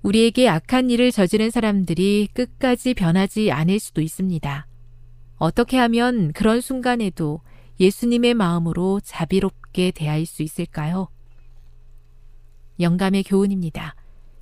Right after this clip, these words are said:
형들을 용서한 요셉. 요셉은 형제들이 당황하는 것을 보고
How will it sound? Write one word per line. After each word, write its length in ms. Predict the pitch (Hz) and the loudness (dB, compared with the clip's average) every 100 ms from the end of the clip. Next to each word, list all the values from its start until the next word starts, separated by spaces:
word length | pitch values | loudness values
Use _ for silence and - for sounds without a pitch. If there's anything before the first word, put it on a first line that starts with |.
| - - | -20 -6
형들을 640 | 269 254 240 247 247 196 | -2 0 2 4 4 2
용서한 720 | 165 175 - 170 196 240 269 - | 0 -2 -4 -4 -2 -4 -8 -4
요셉. 460 | 175 190 - 151 - - - - - - - - - - - - - - 196 | -4 -4 -10 -14 -14 -20 -20 -20 -20 -20 -20 -20 -20 -20 -20 -20 -20 -4 2
요셉은 680 | 202 247 240 277 285 175 - | 4 4 4 2 2 0 0
형제들이 560 | 277 262 277 262 277 | -2 2 2 2 0
당황하는 580 | - 180 214 247 254 240 | 0 2 2 2 0 0
것을 280 | 233 - 220 | 0 0 -2
보고 460 | 175 - 151 165 | -4 -4 -6 -6